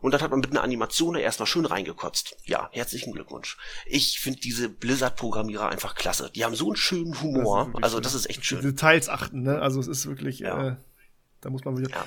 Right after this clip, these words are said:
Speaker 2: es ist ja mehr, es ist,
Speaker 1: Ja.
Speaker 2: also jetzt Mist of Pandaria ist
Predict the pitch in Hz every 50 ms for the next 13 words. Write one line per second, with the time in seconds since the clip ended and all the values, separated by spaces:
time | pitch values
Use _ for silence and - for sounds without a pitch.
0 | - - 131 147 165 - 175 160 156 151 156 160 160 - - - - - 160 -
1 | - - - - - 131 143 139 131 135 - 156 147 - 147 - - 147 135 131
2 | 135 147 160 170 170 170 175 170 - - - - - - - - _